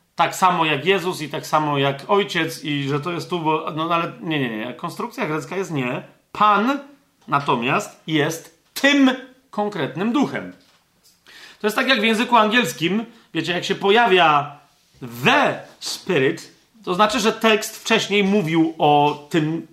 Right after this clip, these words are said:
duchu, tym spiricie, tak? Wcześniej. On już był wspomniany i teraz jest przy-, przywoływany. Gdzie ten duch był wcześniej wspomniany?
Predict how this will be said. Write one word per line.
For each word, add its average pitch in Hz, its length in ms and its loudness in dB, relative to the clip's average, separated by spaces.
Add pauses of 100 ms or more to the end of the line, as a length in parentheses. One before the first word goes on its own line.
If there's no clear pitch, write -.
(140)
duchu, 156 540 0
tym 190 440 2
spiricie, 180 680 -2 (580)
tak? 185 440 2
Wcześniej. 151 500 0
On 170 140 0
już 185 100 0
był 170 240 2
wspomniany 220 1080 2 (340)
i 165 120 -8
teraz 180 280 2
jest 202 160 -4
przy-, - 160 -16 (100)
przywoływany. 220 800 4 (840)
Gdzie 208 360 0
ten 139 360 -2
duch 135 220 0
był 123 180 -2
wcześniej 107 580 -10 (200)
wspomniany? 98 560 -8